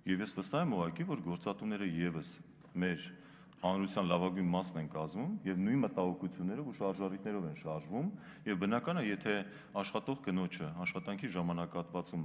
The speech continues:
վճարում է մեկ միլիոն դրամից ավելի աշխատավարձ, և նա միավոր արդյունք է ստեղծում տվյալ գործատուի համար, գործատուն ևս շահագրգիռ կլինի, և ես վստահ եմ ուղղակի, որ այդտեղ որևէ խնդիր մենք չենք ունենալու։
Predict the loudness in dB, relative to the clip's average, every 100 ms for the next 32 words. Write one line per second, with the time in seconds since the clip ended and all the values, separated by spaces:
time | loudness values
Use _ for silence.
0 | -4 -10 -4 -2 0 0 0 -2 -2 -2
1 | -2 -2 -2 -2 -4 -4 -2 -4 -4 -8
2 | -4 -2 -2 -4 -16 -16 -18 0 2 4
3 | 4 4 0 -10 4 8 8 8 6 6
4 | 4 -2 -2 -2 -6 -4 -8 -6 -4 -4
5 | -6 -6 -8 -6 -6 -4 -4 -6 -6 -6
6 | -6 -6 -4 -2 -4 -4 0 0 0 -2
7 | -4 -4 -4 -2 0 -2 -4 -4 0 0
8 | 0 0 -2 -2 -2 -4 -6 -4 -2 -4
9 | -6 -6 -4 -2 -2 -4 -6 -4 -2 -2
10 | 0